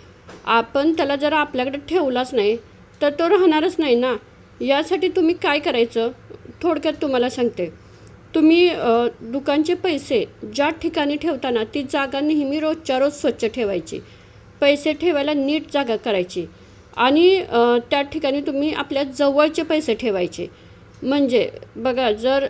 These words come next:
अ, दिवसाला तुमचा दोन हजाराचा धंदा होतोय तर, अ, तुम्ही तुमच्या स्वतःजवळचे हजार रुपये सुट्टे त्यामध्ये आधी ठेवायचे. म्हणजे कोणी, अ,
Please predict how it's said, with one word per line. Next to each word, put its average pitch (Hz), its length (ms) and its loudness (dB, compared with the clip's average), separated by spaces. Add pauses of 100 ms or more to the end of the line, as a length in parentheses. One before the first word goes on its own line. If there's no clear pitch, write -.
अ, 247 240 2
दिवसाला 294 480 0
तुमचा 302 320 0
दोन 302 260 2
हजाराचा 285 420 2
धंदा 262 320 0
होतोय 208 320 0 (520)
तर, 294 200 2 (440)
अ, 226 360 4 (140)
तुम्ही 302 260 2
तुमच्या 311 440 2
स्वतःजवळचे 285 760 0
हजार 294 380 0
रुपये 330 280 0
सुट्टे 349 440 0
त्यामध्ये 269 880 0
आधी 240 180 -2
ठेवायचे. 208 600 -2 (580)
म्हणजे 254 240 0
कोणी, 311 480 -2
अ, 233 380 0